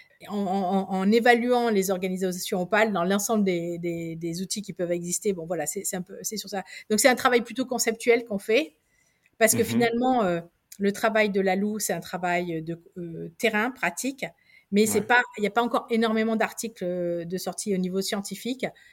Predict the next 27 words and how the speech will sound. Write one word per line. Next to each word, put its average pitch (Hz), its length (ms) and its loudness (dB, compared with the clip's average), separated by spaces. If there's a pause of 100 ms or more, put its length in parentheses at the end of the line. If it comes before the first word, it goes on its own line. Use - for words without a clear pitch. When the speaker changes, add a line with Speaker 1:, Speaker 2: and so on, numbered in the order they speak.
(140)
Speaker 1:
Donc, 202 160 0
ça 202 80 0
Speaker 2:
Mhm. 185 60 -6
Speaker 1:
permettrait 196 460 0
de, 170 500 -2 (280)
de, 180 300 0
de 185 160 -2
faire, 185 320 -4
de, 180 240 -6
de, 180 200 -6
de 180 140 -6
faire 208 180 -2
un 208 140 2
lien 226 240 2
entre 190 280 -6
le 175 100 -6
travail 185 320 -4
de 185 80 -2
Lalou 196 380 -2
et 180 80 -2
le 175 100 -6
milieu, 175 320 -2
euh, 165 400 -2
des, 165 480 -10
des 165 100 -12
sciences - 240 -12
sociales. 156 340 -12